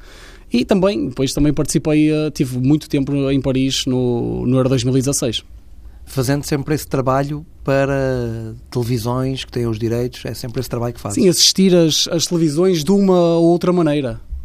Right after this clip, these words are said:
Speaker 2: Uhum.
Speaker 1: Por exemplo, no
Speaker 2: Faz ali de ponte?
Speaker 1: Sim, exato, tenho que fazer de ponte porque, eh,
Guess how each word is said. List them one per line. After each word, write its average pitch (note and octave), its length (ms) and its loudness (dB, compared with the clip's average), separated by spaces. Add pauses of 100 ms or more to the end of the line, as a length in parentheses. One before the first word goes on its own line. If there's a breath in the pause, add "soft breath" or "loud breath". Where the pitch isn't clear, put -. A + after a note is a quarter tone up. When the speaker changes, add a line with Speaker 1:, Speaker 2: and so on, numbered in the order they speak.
(360 soft breath)
Speaker 2:
Uhum. A#2 100 -6
Speaker 1:
Por A2+ 180 0
exemplo, D3 380 2
no D3+ 300 4
Speaker 2:
Faz D3 220 2
ali F3 140 2
de F3 100 -8
ponte? A#2+ 340 -6 (600 soft breath)
Speaker 1:
Sim, C#3+ 340 2
exato, A2+ 320 -4
tenho C#3+ 140 2
que B2 60 -6
fazer D3 180 2
de A#2+ 60 -4
ponte C#3 260 -2
porque, D3+ 320 0
eh, E3+ 460 0